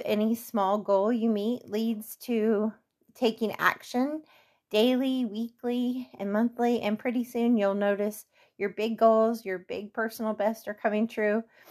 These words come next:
and all of your dreams will start to come true. Um, I'd like to share a story with you guys before we get started. Um, yesterday, my son turned twenty-six years old. And I have to say,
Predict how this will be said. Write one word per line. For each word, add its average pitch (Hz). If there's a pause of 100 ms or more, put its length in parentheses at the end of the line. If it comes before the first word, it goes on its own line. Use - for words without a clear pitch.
(220)
and 190
all 196
of 190
your 196
dreams 196
will 190
start -
to -
come 180
true. - (960)
Um, 185
I'd 214
like 233
to 262
share 220
a 220
story 349
with 208
you 185
guys 190
before 220
we 190
get 185
started. 185 (800)
Um, 175
yesterday, 269
my 202
son 277
turned 214
twenty-six 339
years 254
old. - (1200)
And 196
I 202
have 349
to 262
say, 226